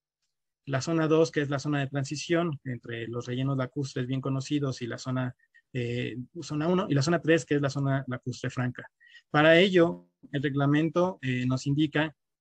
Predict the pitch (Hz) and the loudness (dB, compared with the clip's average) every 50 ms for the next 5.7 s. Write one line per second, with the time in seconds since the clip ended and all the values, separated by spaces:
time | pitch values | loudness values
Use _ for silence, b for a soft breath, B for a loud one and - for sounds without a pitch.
0 | _ - 135 123 123 123 123 123 123 127 - - 131 127 123 123 123 120 123 123 | _ -2 0 2 2 2 2 2 0 -2 -4 -4 -2 -2 0 0 0 -2 0 0
1 | 135 147 165 170 170 165 151 143 160 147 151 156 160 160 165 170 170 - - _ | 0 2 2 2 4 2 2 2 2 0 2 4 4 4 4 4 2 -2 -8 _
2 | _ - 131 143 147 139 - - 156 151 151 156 156 147 135 131 - 151 147 147 | _ -6 -4 -2 -2 -2 -2 0 0 0 0 2 2 2 2 2 2 2 2 2
3 | 139 151 143 139 147 - - 151 143 143 147 139 - 151 151 - 127 123 120 120 | 2 2 0 0 -2 -2 -2 -2 0 0 -2 -2 -2 -4 -2 -2 -2 -2 -2 -2
4 | - 123 127 143 156 151 143 - 135 139 147 - _ _ _ _ _ - 143 143 | -2 0 2 2 2 2 2 0 -2 -2 -2 -4 _ _ _ _ _ 0 4 4
5 | 147 151 147 139 135 120 117 123 120 - - - - | 6 6 4 2 0 -4 -4 -4 -6 -8 -10 -14 -18